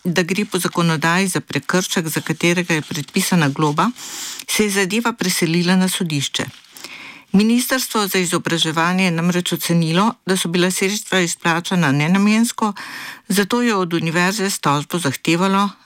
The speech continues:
naj jih vrne v proračun. Najbolj odmeven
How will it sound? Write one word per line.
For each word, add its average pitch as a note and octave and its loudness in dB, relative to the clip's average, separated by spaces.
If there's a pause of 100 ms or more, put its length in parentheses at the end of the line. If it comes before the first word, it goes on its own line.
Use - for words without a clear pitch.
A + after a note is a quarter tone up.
(140)
naj D#3+ 2
jih E3 -4
vrne D#3+ 0
v D#3+ -2
proračun. C3 -4 (1600)
Najbolj A#3 2
odmeven G#3 2